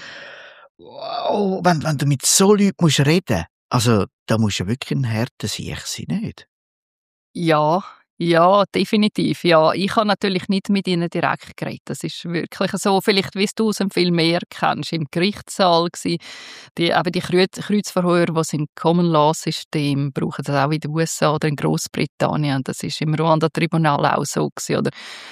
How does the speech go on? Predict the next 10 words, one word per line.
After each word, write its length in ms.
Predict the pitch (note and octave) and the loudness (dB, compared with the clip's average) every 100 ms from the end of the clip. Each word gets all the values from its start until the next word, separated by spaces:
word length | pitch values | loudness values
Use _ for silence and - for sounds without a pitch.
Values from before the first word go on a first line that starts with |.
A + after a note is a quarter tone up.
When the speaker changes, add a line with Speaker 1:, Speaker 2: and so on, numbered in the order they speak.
| - | -6
Speaker 2:
Dass 220 | - D#3+ | -4 -2
da 120 | - | 0
so 120 | - D3 | 0 -2
ein 120 | - | -4
Zeuge 400 | - F#3+ G3 F#3 | -2 0 2 0
oder 140 | E3+ | 2
ein 60 | E3+ | 0
Besch-, 220 | D#3+ - - | 0 -4 -2
ein 160 | F3 | -2
Beschuldigter, 840 | E3+ E3 F#3 G3 G3 - - F3 | 0 0 0 2 0 0 2 2